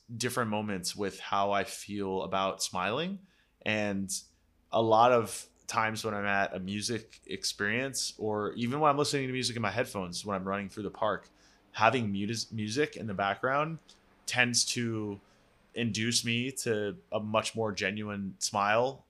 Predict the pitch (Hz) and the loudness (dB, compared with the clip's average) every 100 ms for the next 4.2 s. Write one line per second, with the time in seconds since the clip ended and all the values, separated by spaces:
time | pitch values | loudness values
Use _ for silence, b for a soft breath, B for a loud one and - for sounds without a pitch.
0 | - 95 95 95 92 - - 92 92 95 | -2 2 2 0 -4 -10 -8 -2 0 4
1 | 101 - - 80 104 104 104 104 113 110 | 4 4 -2 -8 -4 -2 -2 -2 -2 -2
2 | 113 123 110 113 117 110 104 101 104 139 | 0 2 4 4 2 -2 0 2 4 4
3 | - 107 - B B B B - 104 107 | 2 -4 -8 B B B B 0 6 8
4 | 104 101 | 6 4